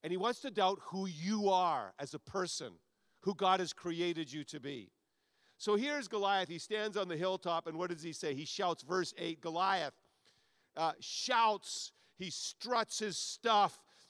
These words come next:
and he, and he shouts at the people of God, and he asks them, "Why are you all coming out to fight?"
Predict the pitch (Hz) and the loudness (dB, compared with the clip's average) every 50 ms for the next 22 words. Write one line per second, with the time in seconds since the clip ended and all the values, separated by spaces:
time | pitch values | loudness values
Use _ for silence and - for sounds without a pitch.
0 | _ - 208 190 180 180 175 - 175 185 180 175 165 151 - _ - - - - | _ -4 -4 -2 -2 -2 -4 -2 -2 0 0 0 -2 -4 -8 _ -8 -6 -4 0
1 | - 254 240 240 226 - - 214 - - 190 - - 226 226 165 - 208 190 196 | 2 2 2 2 2 0 -4 -4 -4 -4 -6 -6 -4 -6 -6 -6 -4 -4 -2 -2
2 | 170 160 190 190 185 180 180 175 165 127 _ _ _ _ _ 175 190 196 196 208 | -2 -2 0 2 4 4 4 2 2 -2 _ _ _ _ _ -2 -2 0 0 2
3 | - 220 233 233 226 - - 208 185 147 - _ _ _ _ - 247 294 320 339 | 2 2 2 2 0 -4 -6 -6 -8 -8 -10 _ _ _ _ -2 2 4 6 8
4 | 359 349 330 330 330 320 302 277 240 208 - _ _ - _ _ _ _ _ _ | 8 8 8 8 6 6 6 4 0 -2 -6 _ _ -20 _ _ _ _ _ _
5 | _ _ _ - 226 240 240 240 240 240 240 254 277 285 294 294 285 277 262 247 | _ _ _ 6 8 8 8 6 6 6 8 8 8 10 10 8 8 8 6 4
6 | - - - 254 262 233 240 233 226 226 226 214 214 220 - _ - 165 - - | 2 0 0 0 2 4 4 2 6 6 6 6 6 4 0 _ -6 -6 -6 2
7 | - 254 240 220 180 135 | 4 6 6 6 6 2